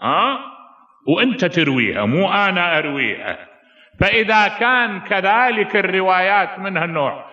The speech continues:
تريدني ما أرتب عليها أثر؟ يعني ما أفضل من، من تنزل بي هذه الآيات وهذه الروايات؟ يعني شو، شنو اللي أسوي آخر؟ يعني هاي إلها لوازم لو ما إلها لوازم؟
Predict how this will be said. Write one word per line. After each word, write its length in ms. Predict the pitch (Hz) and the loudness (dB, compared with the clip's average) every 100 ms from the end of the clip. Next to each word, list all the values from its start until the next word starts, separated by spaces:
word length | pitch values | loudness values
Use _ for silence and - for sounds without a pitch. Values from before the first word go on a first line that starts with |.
| - - - 139 | -20 -16 -10 -4
تريدني 360 | 185 214 175 190 | -2 -4 -4 -4
ما 280 | 185 202 196 | 0 2 2
أرتب 400 | 202 202 202 185 | 0 -2 -6 -4
عليها 480 | 185 202 175 202 | -2 -2 -2 -2
أثر؟ 260 | 185 196 202 | -2 -4 -4
يعني 280 | 196 185 180 | -4 -6 -6
ما 240 | 175 208 | -2 -2
أفضل 600 | 190 196 196 196 190 190 170 | -2 -4 -4 -4 -6 -8 -6
من، 280 | 175 180 | -6 -6
من 300 | 175 180 170 | -6 -6 -6
تنزل 440 | - 185 165 175 170 | -4 -4 -4 -4 -4
بي 220 | 180 165 | -2 0
هذه 360 | 165 165 156 165 | 0 0 -2 -4
الآيات 580 | 165 165 165 165 160 | -2 0 0 0 0
وهذه 460 | 160 143 165 165 165 | 0 2 0 0 -2
الروايات؟ 640 | 160 170 165 165 170 170 170 - - - _ _ _ _ _ | -2 0 0 0 0 -4 -8 -16 -20 -20 _ _ _ _ _
يعني 120 | - - | -16 -10
شو، 180 | - | -6
شنو 240 | 156 226 214 | -6 -2 -2
اللي 240 | 151 131 | 0 -2
أسوي 360 | 110 107 87 76 | -4 -6 -8 -8
آخر؟ 380 | 78 - 82 - - - - | -10 -12 -14 -14 -20 -20 -10
يعني 300 | 117 113 127 | -4 0 0
هاي 500 | 113 151 156 - - | 0 0 -2 -4 -2
إلها 160 | 151 156 | 0 2
لوازم 540 | 175 185 190 185 196 | 2 4 2 0 -2
لو 200 | 180 156 | 0 0
ما 200 | 147 180 | 0 -2
إلها 180 | 175 151 | -2 0
لوازم؟ 580 | 151 131 120 92 90 | 0 2 0 -2 -6